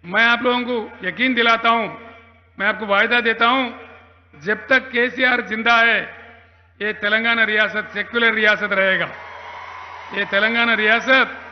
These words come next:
secular रियासत ही बने रहेगा और एक अमन पसंद रियासत ही रहेगा।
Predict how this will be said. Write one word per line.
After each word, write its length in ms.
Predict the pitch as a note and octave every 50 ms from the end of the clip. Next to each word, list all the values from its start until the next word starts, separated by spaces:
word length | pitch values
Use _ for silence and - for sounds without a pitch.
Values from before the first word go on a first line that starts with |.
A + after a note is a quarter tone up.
| - - - - - - - - - - - - - - - - - - - - -
secular 460 | - F3+ F#3 F#3 A#3+ B3 B3+ B3 B3
रियासत 400 | A#3 A#3 A3+ A#3 B3 A3+ B3 G#3+
ही 80 | A#3+ A#3
बने 260 | G3 G#3 G#3+ A3 A3+ A#3
रहेगा 380 | A3 A3+ A3+ A#3+ A#3+ C4 C4+ C4 A#3+ G3+ - - - - - - - - - - - -
और 160 | G3+ G#3+ A3+
एक 140 | A3+ G#3+ G#3
अमन 280 | G3+ G#3 A3+ B3+ C4 B3
पसंद 360 | G3 A#3 A3+ - A#3 A#3+ A#3+ A#3
रियासत 400 | A3 G#3+ G#3 G#3+ G3 G3+ G#3 F#3
ही 60 | G#3+ G3
रहेगा। 360 | G3 G3 F#3+ F3+ F3 D#3+